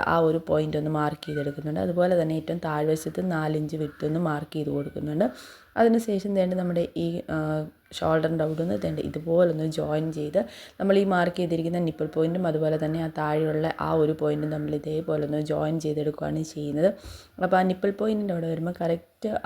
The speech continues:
ആ ഒരു, ആ, കോൺ ഷേപ്പ് ആക്കാതെ ഒന്ന് ചെറുതായിട്ടൊന്ന്, ഒന്ന് വളച്ച് വേണം വരച്ച് കൊടുക്കാനായിട്ട്. അത് കഴിഞ്ഞിട്ട് നമ്മുടെ താഴ്വശത്ത് നമ്മൾ നാലിഞ്ച് മാർക്ക് ചെയ്തല്ലോ, അവിടെ ഒന്ന് ഒരു ഇഞ്ച്, ആ, ഇപ്പുറത്തെ സൈഡിലോട്ടൊന്ന് മാർക്ക് ചെയ്ത് കൊടുക്കുക. എന്നിട്ട് അതും നിപ്പിൾ പോയിന്റും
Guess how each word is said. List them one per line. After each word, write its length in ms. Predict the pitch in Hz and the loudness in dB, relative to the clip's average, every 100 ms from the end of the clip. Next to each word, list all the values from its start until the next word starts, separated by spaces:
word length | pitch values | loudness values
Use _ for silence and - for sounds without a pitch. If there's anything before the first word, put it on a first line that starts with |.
| 180 | 0
ആ 20 | 165 165 | 2 2
ഒരു, 160 | 170 185 - - - 175 | 0 -4 -8 -20 -8 0
ആ, 40 | 175 175 175 | 2 2 4
കോൺ 180 | 185 196 190 | 4 4 2
ഷേപ്പ് 300 | 208 196 165 | -4 -2 -2
ആക്കാതെ 340 | 165 - 165 165 | -4 -4 -2 0
ഒന്ന് 140 | 165 170 | -2 -2
ചെറുതായിട്ടൊന്ന്, 720 | 165 160 170 185 208 180 180 190 - - | -4 0 2 2 0 -2 -2 -2 -6 -4
ഒന്ന് 140 | 196 202 190 | -2 -2 0
വളച്ച് 380 | 196 202 202 - 208 | 4 4 2 0 0
വേണം 180 | 165 165 | 2 -2
വരച്ച് 220 | 156 165 151 | -4 -8 -8
കൊടുക്കാനായിട്ട്. 600 | 151 - 151 151 151 247 - - - - | -8 -8 -8 -6 -2 -2 -2 -16 -16 2
അത് 120 | 247 254 214 | 6 6 6
കഴിഞ്ഞിട്ട് 420 | 170 165 165 196 | 4 2 -2 -2
നമ്മുടെ 240 | 190 165 170 175 | -2 -2 -2 0
താഴ്വശത്ത് 540 | 170 180 190 185 196 190 | 2 2 2 -2 -4 0
നമ്മൾ 160 | 180 180 | 0 2
നാലിഞ്ച് 380 | 165 170 170 165 170 | 2 2 0 0 0
മാർക്ക് 260 | 160 160 - | 0 0 -4
ചെയ്തല്ലോ, 280 | 147 147 - 165 | -4 -4 -4 0
അവിടെ 220 | 170 180 185 | 2 2 2
ഒന്ന് 140 | 170 - 202 | 0 2 4
ഒരു 140 | 220 190 | 4 4
ഇഞ്ച്, 300 | 160 160 220 - _ _ _ - | 0 -2 -4 -6 _ _ _ -4
ആ, 20 | 165 165 - | -2 -2 -6
ഇപ്പുറത്തെ 320 | - 180 190 190 | -6 -4 -2 -2
സൈഡിലോട്ടൊന്ന് 560 | 160 147 151 156 156 156 151 | -2 -2 -2 -2 -2 0 0
മാർക്ക് 260 | 156 156 160 | -2 -4 -6
ചെയ്ത് 180 | 143 143 | -6 -4
കൊടുക്കുക. 380 | 139 143 - 254 - - - | -4 -4 -4 -4 -6 -12 -2
എന്നിട്ട് 240 | 202 202 - 190 | -2 -2 0 0
അതും 200 | 190 247 220 | 2 0 0
നിപ്പിൾ 200 | 175 180 170 | 0 -2 2
പോയിന്റും 280 | 180 180 175 | 2 2 0